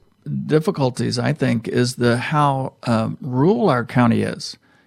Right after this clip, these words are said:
You know, when I go to Covelo on Thursdays and Fridays, you're in a different world.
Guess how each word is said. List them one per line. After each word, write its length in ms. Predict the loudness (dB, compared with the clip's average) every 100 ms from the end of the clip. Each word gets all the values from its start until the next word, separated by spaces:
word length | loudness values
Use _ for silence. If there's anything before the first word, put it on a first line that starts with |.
| -2
You 80 | 2
know, 120 | 4
when 140 | 6
I 100 | 4
go 120 | 4 2
to 80 |
Covelo 420 | 2 2 2 4 4
on 160 | 4
Thursdays 400 | 2 2 2 0
and 120 | -2
Fridays, 640 | -2 0 2 2 2 -2 -6
you're 220 | 0 4 6
in 80 |
a 60 | 6
different 380 | 4 0 -2 -2
world. 540 | 2 2 2 -4 -10